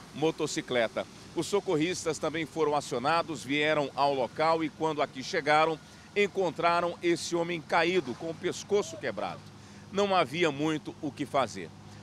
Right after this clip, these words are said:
Foi feito aquele trabalho de praxe. E a polícia foi buscar entender o que é que tinha acontecido nesse acidente. Segundo a polícia, provavelmente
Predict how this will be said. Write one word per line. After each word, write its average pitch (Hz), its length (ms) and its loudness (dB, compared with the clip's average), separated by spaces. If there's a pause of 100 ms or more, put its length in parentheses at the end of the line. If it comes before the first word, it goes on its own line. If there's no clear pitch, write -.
(140)
Foi 165 180 2
feito 180 320 2
aquele 165 320 0
trabalho 160 420 0
de 151 100 -6
praxe. - 520 0 (340)
E - 80 2
a 196 80 8
polícia 208 420 -2
foi 196 160 -2
buscar 165 320 0
entender 165 360 2
o 196 100 6
que 208 220 2
é 226 80 4
que 220 100 -4
tinha 196 320 0
acontecido 175 680 -2
nesse 175 300 0
acidente. 147 540 -2 (360)
Segundo 170 420 2
a 175 40 6
polícia, 196 500 -2
provavelmente 165 840 2